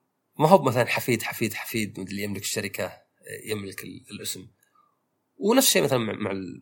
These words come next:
السوفت وير. الباتنت ترولز هذولا بعضهم شركات كبيرة، يعني، مثلًا كوالكوم، شركة اللي تسوي معالجات، آه، الأندرويد اللي تعاني مع معالجاتها مؤخرًا. فيه إذا جاك ستاندرد أو، يعني، معايير مقاييس،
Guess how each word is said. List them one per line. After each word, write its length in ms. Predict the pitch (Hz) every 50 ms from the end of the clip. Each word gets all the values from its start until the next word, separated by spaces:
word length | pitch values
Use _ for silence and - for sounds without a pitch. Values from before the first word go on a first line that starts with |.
| _ _ _ _ _
السوفت 360 | - - - 120 - - -
وير. 240 | 104 92 87 - _ _ -
الباتنت 580 | 127 127 127 123 123 - 233 247 254 220 -
ترولز 280 | - 180 180 165 127 131
هذولا 480 | 143 143 135 120 117 127 151 147 - _ _ _ _ _ _ _ _ -
بعضهم 200 | 214 254 254 208
شركات 300 | - 202 202 214 196 -
كبيرة، 280 | - 180 214 190 -
يعني، 200 | - - - 107
مثلًا 200 | 135 139 147 143
كوالكوم، 540 | 135 - - 160 - - - 113 127 139 - _ _ -
شركة 260 | - - 127 117 -
اللي 100 | 113 107
تسوي 240 | 107 - - 110 107
معالجات، 540 | 101 90 101 104 101 104 101 95 - - -
آه، 40 | - - 101 95 - _ _ _ _ _ _ _ _ _ _ _ 113
الأندرويد 500 | 117 117 107 - 113 110 107 107 101 -
اللي 240 | - 90 90 101 98
تعاني 300 | - 107 110 113 107 104
مع 100 | 98 87
معالجاتها 520 | 95 98 98 101 98 98 104 98 - 101
مؤخرًا. 440 | 95 98 - - - 98 120 143 151 - _ _ _ _ _ _ _ _ _ _ _ _ _
فيه 240 | - - 240 233 208
إذا 100 | 160 151
جاك 240 | 151 156 151 -
ستاندرد 500 | - - - 160 139 110 95 110 - - _ - - -
أو، 220 | 101 - - -
يعني، 420 | 82 85 90 87 90 90 - _ _ _ _ _ _ _ _
معايير 360 | 110 107 98 107 117 110 98
مقاييس، 720 | 98 95 - 113 110 104 110 123 127 - - - - -